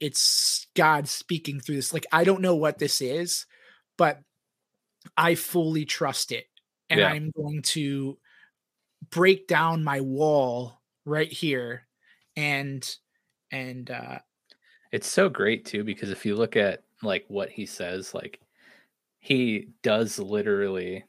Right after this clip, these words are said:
Speaker 2: like, call her by name, and in that act,
Speaker 1: Mm-hmm.
Speaker 2: like, literally redeems her <laughs> from
Speaker 1: Yeah.
Speaker 2: her affliction. And it's just like,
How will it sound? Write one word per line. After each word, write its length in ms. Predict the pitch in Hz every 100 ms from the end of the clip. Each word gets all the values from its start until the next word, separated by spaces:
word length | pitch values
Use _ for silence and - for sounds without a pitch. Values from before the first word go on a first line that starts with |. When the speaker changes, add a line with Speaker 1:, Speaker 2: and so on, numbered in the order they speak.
| _ _ _ _ _
Speaker 2:
like, 300 | 107 87 - -
call 300 | - 98 95
her 160 | 98
by 220 | 90 90 87
name, 380 | 90 90 87 - _ _ -
and 220 | 104 95
in 280 | - 104 101
that 220 | 95 90
act, 280 | 92 92 78
Speaker 1:
Mm-hmm. 180 | 131 - _ _
Speaker 2:
like, 360 | 117 95 - - _ -
literally 640 | 104 101 98 95 92 92
redeems 580 | 90 92 90 90 90 -
her 260 | - 95 - - 622 -
<laughs> 300 | - _ -
from 240 | - - 117
Speaker 1:
Yeah. 260 | 226 254 - _ _ - -
Speaker 2:
her 420 | 107 104 101 - -
affliction. 640 | - - 98 - 104 -
And 120 | 104
it's 200 | 107 104
just 180 | 143 -
like, 240 | 151 120